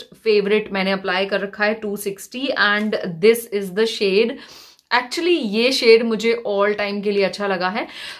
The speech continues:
तो सबसे पहले मैं बात करूँ इस कलेक्शन की, तो, अ, पहली बात तो ये कि ये लिमिटेड एडिशन है, इसलिए थोड़ा सा ख़ास है। उससे भी ज़्यादा ख़ास इसलिए है क्योंकि ये कलेक्शन, अ, कॉफ़ी कलेक्शन है और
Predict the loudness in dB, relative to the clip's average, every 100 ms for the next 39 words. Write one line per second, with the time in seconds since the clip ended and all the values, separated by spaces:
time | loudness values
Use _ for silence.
0 | -10 0 0 2 2 2 2 4 4 4
1 | 2 -2 0 0 2 0 -2 0 2 2
2 | 0 -2 0 0 -2 -6 -14 -14 -6 4
3 | 6 8 6 4 4 0 -4 -6 -2 0
4 | 2 2 2 2 -2 -2 -2 -2 -4 0
5 | 2 2 0 _ _ -2 0 0 4 4
6 | 4 0 -2 -4 -2 -4 -4 -8 -6 -6
7 | -4 -4 -2 -2 2 4 4 2 -2 -2
8 | -2 -4 -8 -6 -2 -2 0 0 0 0
9 | 0 0 -4 -6 -2 0 0 -2 -4 -6
10 | -6 -6 -6 -10 -16 -14 -8 0 4 4
11 | 4 2 0 -2 -4 -4 -6 -4 -2 -2
12 | 0 0 0 -2 0 -2 -2 -4 -2 -2
13 | 0 0 0 0